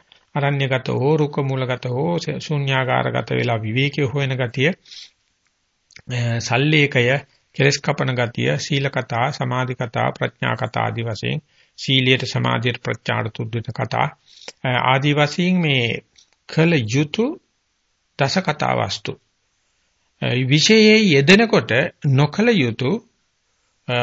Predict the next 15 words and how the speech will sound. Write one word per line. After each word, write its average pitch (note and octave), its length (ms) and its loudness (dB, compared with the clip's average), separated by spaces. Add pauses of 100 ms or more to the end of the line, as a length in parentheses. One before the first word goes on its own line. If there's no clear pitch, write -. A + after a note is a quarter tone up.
(180)
ඒ B2 440 0
හිස් B2 280 2 (200)
වචන D3+ 420 0
කතා C#3 340 0
කිරීම E3 500 0
ඉබේම C3+ 340 -2
නැතිලා B2 440 -8
යනවා. - 180 -20 (840)
මේ C#3+ 180 2
දස E3+ 240 4
කතා F#3+ 360 2
වස්තු F3 380 0
වල D#3 200 2 (320)
නොයෙදී F3+ 640 4 (140)
ගත B2+ 200 0